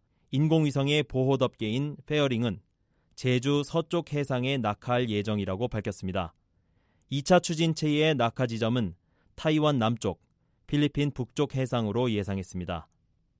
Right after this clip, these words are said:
이 자료에서 전기철 국장은 국제해사기구 성원국으로서 국제해사기구 총회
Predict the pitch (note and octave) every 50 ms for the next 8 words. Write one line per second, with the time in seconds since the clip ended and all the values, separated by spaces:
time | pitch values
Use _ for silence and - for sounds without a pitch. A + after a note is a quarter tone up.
0 | _ _ _ _ _ _ _ _ C#3 D#3+ D3 D3 C#3 C3+ C3+ C3 B2+ - - C3+
1 | - - B2+ A#2 A2+ A#2 - - B2 A2 - G#2+ - - A#2 A#2 A#2+ G#2+ E2+ E2+
2 | - _ _ _ _ _ _ _ _ _ _ - C#3+ B2+ - - E3+ E3+ E3+ D#3+
3 | D#3+ E3+ E3+ D#3 E3 D#3 D3 C3+ C3 B2 A#2 C3+ C#3 C#3+ C3+ - C#3+ C#3+ C#3 C3+
4 | B2+ A#2 A#2 G#2+ G#2+ G2 G2 F#2 - B2 B2 B2+ B2 - _ _ _ _ _ _
5 | - C3 B2 - - D#3+ D#3+ D#3 D#3 D3 C#3+ D3 D3+ - D#3+ D3 C3+ B2+ B2 A#2
6 | B2+ A#2+ - B2+ A#2+ A#2 A#2+ C3 C3 C3+